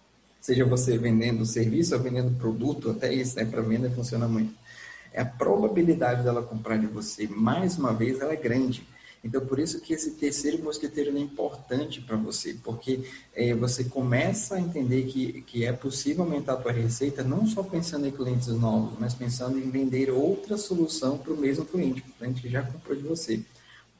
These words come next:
De uma certa maneira, de um certo ponto de vista, é mais fácil, porque ele já confia, ele já tem uma percepção de confiança no teu negócio.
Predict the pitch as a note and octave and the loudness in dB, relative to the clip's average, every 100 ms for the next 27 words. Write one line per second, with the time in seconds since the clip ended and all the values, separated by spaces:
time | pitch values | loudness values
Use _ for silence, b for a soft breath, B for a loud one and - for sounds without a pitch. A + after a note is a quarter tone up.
0 | _ A3+ F#3+ D#4+ B3 - B2+ A#2+ A#2 D3+ | _ -4 0 2 2 2 0 0 0 2
1 | C3 D#3+ F3 E3+ A#2 A#2+ - A#2 - D3 | 4 4 2 0 -2 -2 -2 -4 -4 -4
2 | C3+ C#3+ F3+ F#3 G3 - - F3 F#3 F3 | -2 -2 -2 -2 -2 -2 0 0 0 -2
3 | - B2 - C3 C3 - F3 E3+ E3+ D#3 | -4 -4 -2 0 0 0 0 -2 -4 -4
4 | D#3+ C#3 A2+ A2 C3 C3 C3+ A#2+ B2+ B2 | 0 0 2 0 0 -2 -2 -2 -2 -2
5 | A#2 - C3 C3 C3 C3 - A2 A2 - | -4 -4 -4 -4 -4 -6 0 2 2 0
6 | - B B B - B2 A#2+ C3+ C3+ G#2+ | -10 B B B -8 -4 -2 -2 0 2
7 | G#2+ - | 0 -2